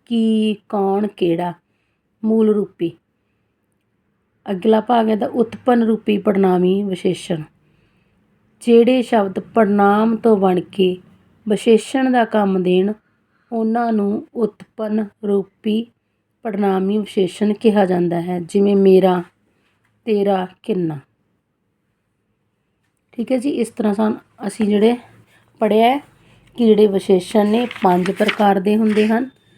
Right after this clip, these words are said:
ਤੇ ਉਹਨਾਂ ਨੂੰ ਅੱਗੇ ਵੀ ਅਲੱਗ-ਅਲੱਗ, ਅਹ, ਭਾਗਾਂ ਵਿੱਚ ਵੰਡਿਆ ਗਿਆ ਹੈ। ਜਿਵੇਂ ਗੁਣਾਤਮਕ ਨੂੰ ਤਿੰਨ ਭਾਗਾਂ ਦੇ ਵਿੱਚ, ਗਿਣਤੀਵਾਚਕ ਨੂੰ ਸੱਤ ਦੇ ਵਿੱਚ,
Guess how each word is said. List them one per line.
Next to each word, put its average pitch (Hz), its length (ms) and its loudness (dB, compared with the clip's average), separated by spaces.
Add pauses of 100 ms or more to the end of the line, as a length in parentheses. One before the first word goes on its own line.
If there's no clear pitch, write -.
(320)
ਤੇ - 160 -6
ਉਹਨਾਂ 220 300 4
ਨੂੰ 233 220 0
ਅੱਗੇ 196 320 2
ਵੀ 226 280 0 (800)
ਅਲੱਗ-ਅਲੱਗ, 202 600 2
ਅਹ, - 1700 -6
ਭਾਗਾਂ 208 380 2
ਵਿੱਚ 208 200 0
ਵੰਡਿਆ 190 380 4
ਗਿਆ 190 260 2
ਹੈ। 196 180 2
ਜਿਵੇਂ 196 300 -2
ਗੁਣਾਤਮਕ 202 760 0
ਨੂੰ 214 240 2 (2750)
ਤਿੰਨ 214 260 2
ਭਾਗਾਂ 208 400 0
ਦੇ 202 180 0
ਵਿੱਚ, 202 300 -4 (200)
ਗਿਣਤੀਵਾਚਕ 196 760 -2
ਨੂੰ 196 140 -4
ਸੱਤ 190 340 -4
ਦੇ 190 180 -4
ਵਿੱਚ, 185 360 -6